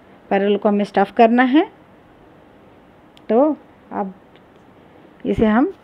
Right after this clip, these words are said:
एक एक करके हाथों की सहायता से stuff कर लेंगे। बहुत आसान है, बस प्रेस करिए, चम्मच की सहायता से ये stuffing डालिए और उंगली से प्रेस करते हुए अपने हमारे परवल जो है हम फिल कर लेंगे। सारे परवल जो है इसी तरीके से हमें भर लेने हैं।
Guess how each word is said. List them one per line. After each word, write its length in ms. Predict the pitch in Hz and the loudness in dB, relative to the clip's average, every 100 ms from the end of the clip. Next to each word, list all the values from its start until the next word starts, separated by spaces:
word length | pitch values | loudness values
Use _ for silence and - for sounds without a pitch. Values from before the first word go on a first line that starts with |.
| - - | -14 -4
एक 220 | 202 202 | -4 -4
एक 100 | 202 | -4
करके 320 | 208 190 185 392 - - - - - - - | -4 -4 -4 -6 -8 -20 -20 -20 -20 -20 -12
हाथों 240 | 180 175 | -8 -6
की 120 | 185 190 | -6 -6
सहायता 360 | 175 170 214 | -6 -6 -6
से 220 | 202 339 370 | -6 -8 -10
stuff 320 | - 185 - | -6 -6 -4
कर 140 | - - | -8 -10
लेंगे। 420 | - 185 180 196 - - - - - - - - - 196 | -10 -12 -14 -16 -20 -20 -20 -20 -20 -20 -20 -20 -12 -4
बहुत 200 | 202 220 | -2 0
आसान 360 | 214 220 220 | 0 0 0
है, 80 | 285 | 0
बस 380 | 330 240 - - - - - | 0 -2 -4 -20 -20 -20 -4
प्रेस 220 | 202 202 | 0 0
करिए, 440 | - 220 226 285 392 - - - | 0 2 2 2 -2 -10 -20 -10
चम्मच 280 | 208 190 190 | -4 -4 -4
की 120 | - | -6
सहायता 360 | 185 185 185 185 | -4 -4 -2 -4
से 160 | - | -4
ये 160 | 175 180 | -6 -6
stuffing 540 | - 170 - 208 214 226 - - | -8 -10 -6 -6 -4 -8 -14 -8
डालिए 380 | 185 196 254 330 - - - | -4 0 0 -2 -8 -20 -10
और 120 | 226 233 | -4 -2
उंगली 260 | 202 190 | -2 -4
से 120 | 185 202 | -4 -6
प्रेस 240 | 196 185 | -6 -6
करते 340 | - 175 196 | -8 -8 -6
हुए 200 | 196 240 339 - - - | -4 -4 -8 -12 -20 -20
अपने 220 | - 196 | -12 -8
हमारे 360 | 180 175 170 175 | -6 -6 -6 -6
परवल 360 | 175 175 175 175 | -6 -6 -4 -4
जो 140 | 180 | -6
है 140 | 165 196 | -6 -8
हम 240 | - 277 - - - - - - | -6 -6 -6 -16 -20 -20 -20 -8
फिल 200 | - 220 | 2 4
कर 160 | 202 185 | 4 0
लेंगे। 320 | 175 175 175 | 0 -4 -6
सारे 340 | 180 202 196 214 | -4 -2 2 0
परवल 380 | 214 196 190 196 | 0 -2 -2 -2
जो 100 | 190 | -2
है 180 | 196 269 | -2 -4
इसी 200 | 208 208 | -4 -6
तरीके 360 | 196 185 185 | -4 -6 -4
से 140 | 190 196 | -6 -6
हमें 280 | 185 247 285 | -4 -2 -2
भर 200 | 196 170 | -4 -4
लेने 280 | 165 160 165 | -6 -6 -8
हैं। 240 | - 185 | -12 -16